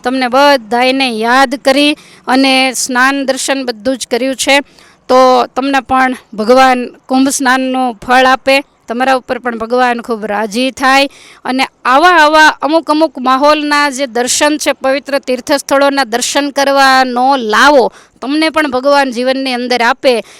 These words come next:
એવી અંતરના આર્તનાદથી પરમાત્માના ચરણારવિંદમાં અમે પ્રાર્થના કરીએ છીએ.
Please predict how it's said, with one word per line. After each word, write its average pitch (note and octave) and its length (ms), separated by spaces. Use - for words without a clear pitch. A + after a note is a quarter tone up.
એવી C4+ 200
અંતરના C4+ 640
આર્તનાદથી A#3+ 880
પરમાત્માના C4 720
ચરણારવિંદમાં B3+ 1040
અમે B3 340
પ્રાર્થના A3+ 480
કરીએ B3 300
છીએ. C#4+ 320